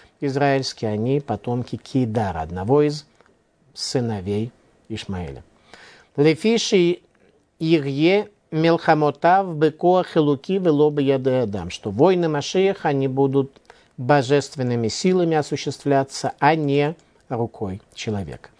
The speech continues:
Так Машиах, э, будет обладать словом Бога. Это слово, которое раскроется в мире, оно, несомненно, приведёт к изменению всей реальности.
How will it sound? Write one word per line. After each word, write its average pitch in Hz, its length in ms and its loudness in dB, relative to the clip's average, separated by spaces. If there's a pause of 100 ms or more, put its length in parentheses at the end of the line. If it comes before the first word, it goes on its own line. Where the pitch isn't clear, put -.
(360)
Так - 180 2
Машиах, 170 500 0
э, 135 420 2
будет 131 340 0
обладать 113 560 0 (1500)
словом 160 760 2
Бога. 117 340 0
Это 147 300 2
слово, 190 480 0
которое 117 440 -4
раскроется 107 600 -4
в 139 40 -2
мире, 190 300 2
оно, 139 760 0
несомненно, 127 880 -2 (760)
приведёт 139 480 2
к - 80 -4
изменению 123 520 -2
всей 113 260 0
реальности. 80 520 -6